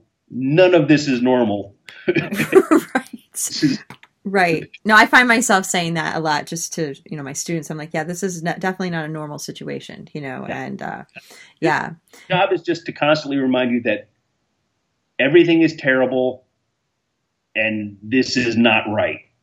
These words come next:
Speaker 1: This is
Speaker 2: <laughs>
Speaker 1: normal. Hopefully we'll figure this out and get back to, you know, a situation where,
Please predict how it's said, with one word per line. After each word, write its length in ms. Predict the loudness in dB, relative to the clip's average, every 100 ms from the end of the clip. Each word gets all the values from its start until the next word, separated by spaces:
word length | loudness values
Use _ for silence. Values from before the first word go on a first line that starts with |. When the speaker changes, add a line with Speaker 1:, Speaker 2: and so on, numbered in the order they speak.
| -4
Speaker 1:
This 440 | 2 2 0 -2
is 100 | 0 0 -2 -6 -8
Speaker 2:
<laughs> 200 | -12 0
Speaker 1:
normal. 320 | 4 6 4 0 -12 -12 _ -12 -12 _ -18 _ -20 _ _ _ -12 -12 -2
Hopefully 800 | -2 -2 2 2 0 _ 4 4 4
we'll 100 | 2
figure 260 | 4 6
this 200 | 4 4
out 280 | 6 6 4
and 120 | 0
get 140 | -2 4
back 240 | 4 4
to, 260 | 0 0 0
you 120 | 0
know, 120 | 0
a 60 | 0
situation 640 | -2 -2 2 2 2 2
where, 360 | 2 2 2